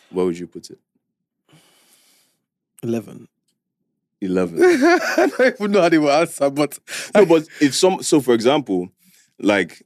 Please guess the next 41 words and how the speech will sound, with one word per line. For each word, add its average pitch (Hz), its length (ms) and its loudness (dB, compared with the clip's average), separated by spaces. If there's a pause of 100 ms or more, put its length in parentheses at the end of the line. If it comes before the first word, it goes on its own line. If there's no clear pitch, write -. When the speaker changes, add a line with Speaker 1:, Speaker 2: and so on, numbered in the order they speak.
(120)
Speaker 1:
what 113 200 0
I'm 123 120 0
trying 113 180 -2
to 92 80 -2
say 98 220 0
to 92 180 -10
you 82 140 0
is 85 160 -8
this, 87 260 -6
right? 69 280 -8 (420)
With 98 200 0
everybody 104 800 0 (1080)
that 90 400 -4 (140)
is 92 140 -4
a 87 60 -2
human 95 500 -4
being, 82 400 -12 (160)
Speaker 2:
Mm-hmm. 123 200 -16 (200)
Speaker 1:
you - 140 2
actually 113 300 -4
have 101 180 -8
to, 87 100 -14
first 95 300 -6
of 85 100 -12
all, 85 100 -4
find 85 360 -6
out 80 180 -10
how 90 240 -6
much 90 460 -8 (600)
that 90 220 -6
person 90 360 -4
is 80 160 -6
seeking, 64 460 -10
where 92 140 -2
that 92 200 -4
person 90 340 -6
is 80 200 -10
at 87 240 -6
in 80 220 -12
life, 80 300 -14
right? 73 340 -18